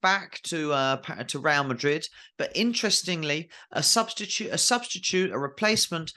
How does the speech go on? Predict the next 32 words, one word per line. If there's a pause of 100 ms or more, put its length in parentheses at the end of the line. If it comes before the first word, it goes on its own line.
(180)
wasn't
named. (300)
Uh, (220)
and
then
very
strangely, (160)
after
only
three
days
of,
of
rehabilitation
back
at
Real
Madrid, (160)
back
at
Valdebebas, (400)
uh,
training
centre, (320)
um, (140)
he
was
told
that
he
was
fit.